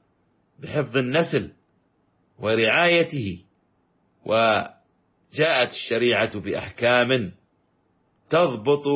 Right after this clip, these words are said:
حفظ النسل، وهو من ضرورات الخمس. مما جاء به الإسلام لحفظ النسل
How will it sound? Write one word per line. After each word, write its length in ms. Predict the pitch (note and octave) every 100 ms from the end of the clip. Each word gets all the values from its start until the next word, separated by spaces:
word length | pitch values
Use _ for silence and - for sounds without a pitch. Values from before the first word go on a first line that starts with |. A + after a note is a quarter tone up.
| B2+ - - _ _ _ _ _
حفظ 360 | - E3 C3 A2+
النسل، 520 | A#2 G#2 G#2+ - - - _ _ _ _ _
وهو 320 | G2+ A#2+ A#2 G#2+
من 180 | G#2
ضرورات 640 | F#2 G#2 G2+ G#2+ B2 G#2+ F#2
الخمس. 680 | - A#2+ B2 - - - - _ _ _ _ - G2
مما 260 | A2+ A#2
جاء 400 | G#2 C#3+ D#3+ D3+
به 100 | C#3+
الإسلام 540 | C3 B2+ B2+ E3 A#2 F2+ - _ _ _ _ -
لحفظ 380 | G2 A#2+ C3+ C3+
النسل 520 | C#3 F3 F#3+ A3